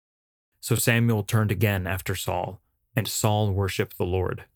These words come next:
Then said Samuel, "Bring ye hither to me Agag, the king of the Amalekites." And Agag came unto him delicately. And Agag said, "Surely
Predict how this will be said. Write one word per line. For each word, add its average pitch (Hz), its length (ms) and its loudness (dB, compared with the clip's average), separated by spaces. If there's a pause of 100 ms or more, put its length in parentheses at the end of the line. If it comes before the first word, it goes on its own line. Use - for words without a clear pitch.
(960)
Then 123 240 2
said 104 260 0
Samuel, 92 600 -2 (360)
"Bring 139 280 4
ye 135 220 4
hither 120 340 2
to 117 160 0
me 98 320 0 (540)
Agag, 104 520 0 (300)
the 113 80 -2
king 117 220 2
of 107 100 -2
the 110 80 2
Amalekites." 98 760 -2 (320)
And 117 140 2
Agag 123 420 2
came 139 300 0
unto 131 300 2
him 117 380 2
delicately. - 720 -2 (380)
And 110 100 0
Agag 107 300 2
said, 110 260 2 (260)
"Surely 131 560 2